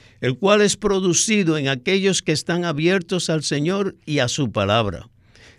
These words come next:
El reino es producido cuando la semilla del reino es sembrada en ellos. Así que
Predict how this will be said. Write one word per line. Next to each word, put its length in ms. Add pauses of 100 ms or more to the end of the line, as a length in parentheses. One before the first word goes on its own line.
El 140
reino 580
es 160
producido 680
cuando 260
la 140
semilla 480
del 180
reino 600
es 160
sembrada 640
en 100
ellos. 520 (400)
Así 360
que 280